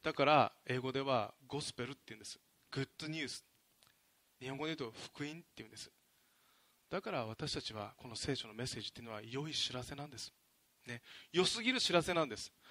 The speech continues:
「本当にいいの？」って思っちゃう時もあるんです。でも本当にいいんです。ね。それぐらい神様は両腕を広げて私たち全ての人を待っているってことですよね。だからね、私たちは神様のね、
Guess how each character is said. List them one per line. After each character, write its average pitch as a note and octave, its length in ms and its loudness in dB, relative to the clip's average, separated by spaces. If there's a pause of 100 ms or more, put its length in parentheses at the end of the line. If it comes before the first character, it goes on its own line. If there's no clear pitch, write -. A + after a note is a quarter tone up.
(120)
「本 G#3 460 6
当 C4+ 140 4
に C#4 120 6
い C#4 40 8
い - 20 6
の？」 G#3 140 8
っ G3+ 40 4
て F#3 100 4
思 E3+ 140 4
っ F3+ 40 2
ち - 80 4
ゃ E3+ 40 6
う - 20 2
時 D3+ 120 0
も C#3 80 2
あ B2+ 40 4
る A2+ 60 -2
ん - 20 -12
で G#2 60 -10
す。 - 120 -12 (280)
で C3 80 -6
も G#2+ 80 -8
本 A2+ 220 -12
当 A#2+ 100 -16
に A2 80 -16
い - 20 -18
い G#2+ 40 -20
ん - 20 -20
で G2+ 80 -20
す。 - 160 -18 (320)
ね。 A#2 160 -12 (360)
そ - 180 -4
れ D#3 80 4
ぐ D#3+ 80 0
ら F3 120 4
い F#3 40 2
神 F#3+ 180 -4
様 C3+ 240 -2
は A#2+ 280 4
両 A#2 340 -6
腕 C3+ 180 -2
を D3+ 200 -4
広 D#3 220 -4
げ D#3 80 -4
て D#3 260 -4 (320)
私 B2 300 -6
た C3+ 60 -8
ち - 280 -10
全 - 100 -10
て - 80 -12
の D3 100 -8
人 B2+ 200 -8
を A2 120 -12 (280)
待 A#2+ 180 -8
っ - 40 -10 (120)
て C3+ 100 -8
い A#2+ 120 -10
る E3 80 -16
っ E3+ 40 -18 (200)
て - 80 -10
こ - 100 -20
と - 80 -14
で - 80 -12
す - 80 -8
よ - 140 -18
ね。 D3 180 0 (2750)
だ E3+ 100 4
か E3 60 6
ら D3+ 80 8
ね、 C#3+ 40 8
私 C3+ 260 4
た - 60 0
ち - 140 -2
は C#3+ 140 6
神 E3 180 -2
様 C3+ 220 -2
の A2+ 140 -6
ね、 C3 300 4